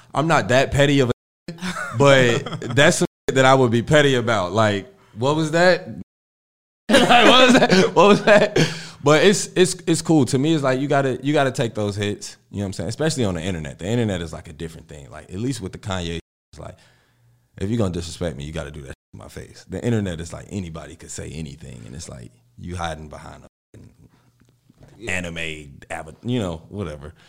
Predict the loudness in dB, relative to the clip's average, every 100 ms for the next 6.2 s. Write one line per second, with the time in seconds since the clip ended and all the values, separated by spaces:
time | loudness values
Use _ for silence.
0 | _ _ -18 -14 -14 -16 -20 -20 -20 -14
1 | -8 -4 -4 -2 0 2 2 0 0 0
2 | 0 -2 -6 -6 -4 -4 -2 -2 -2 -2
3 | 0 2 2 2 0 -2 -6 -8 -16 _
4 | _ -6 -6 -10 -14 -18 _ _ _ _
5 | _ _ -2 0 2 2 2 0 2 4
6 | 4